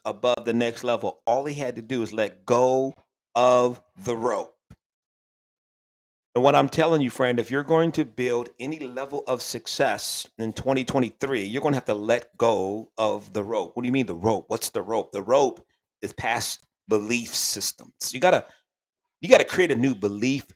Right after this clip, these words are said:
system about you. You gotta create a new belief system about your success. You gotta see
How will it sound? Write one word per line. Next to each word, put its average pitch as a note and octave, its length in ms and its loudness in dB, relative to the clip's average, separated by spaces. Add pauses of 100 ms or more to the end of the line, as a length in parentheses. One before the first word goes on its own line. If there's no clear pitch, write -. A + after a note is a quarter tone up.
system A#2+ 520 -2
about G#2 320 4
you. G#2 440 2
You G#2+ 120 -6
gotta C3+ 160 2
create C#3+ 280 -2
a A#2 40 0
new A#2+ 280 6
belief A#2+ 360 0
system - 400 -6
about G#2 280 0
your A2 280 0
success. - 840 -4 (580)
You D3+ 80 2
gotta D#3+ 220 10
see D#3 760 -4